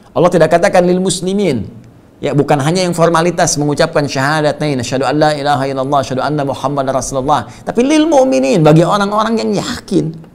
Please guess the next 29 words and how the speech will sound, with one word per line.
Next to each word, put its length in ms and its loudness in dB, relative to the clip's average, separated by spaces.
Harus 260 0
yakin, 400 0
nggak 160 -2
boleh 240 4
ragu. 400 -2
Ya, 100 -8
tanamkan 560 4
itu 240 4
keyakinannya. 640 -2
Jadi 160 2
begitu 380 4
kita 180 2
yakin 400 2
dengan 220 0
Al-Quran, 580 -2
tidak 240 2
ragu 240 4
dengan 240 -2
Al-Quran, 400 -4
kita 160 -4
mau 220 2
berinteraksi 580 -2
dengan 240 -4
Al-Quran, 720 -10
maka 240 -4
nanti 400 -4
cahaya-cahaya 800 -4
Rabbani 480 -4
akan 180 -8